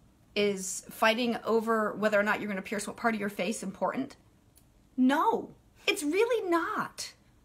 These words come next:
So you have to understand that every day, whether your child has mental illness or not, every day you are given with that person in your life, child, spouse, parent,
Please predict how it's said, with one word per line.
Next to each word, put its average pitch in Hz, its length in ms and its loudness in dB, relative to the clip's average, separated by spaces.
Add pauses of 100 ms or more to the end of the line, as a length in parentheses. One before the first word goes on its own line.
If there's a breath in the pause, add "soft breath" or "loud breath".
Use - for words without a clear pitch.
(680)
So - 140 -6
you 294 120 2
have 392 220 -4
to - 100 2
understand 285 420 0
that 240 140 4
every 320 260 2
day, 220 420 0 (360)
whether 240 280 0
your 240 140 -2
child 247 360 4
has 226 120 -8
mental 208 260 -4
illness 190 380 -6
or 185 100 -6
not, 165 340 -6 (380 soft breath)
every 247 200 2
day 254 140 0
you 240 160 0
are 220 100 0
given 226 600 0
with 190 400 -4
that 180 440 -2
person - 380 -6
in 196 180 -4
your 202 140 -4
life, - 460 -10 (880)
child, 196 480 2 (340 soft breath)
spouse, - 760 -2 (320)
parent, 180 440 -6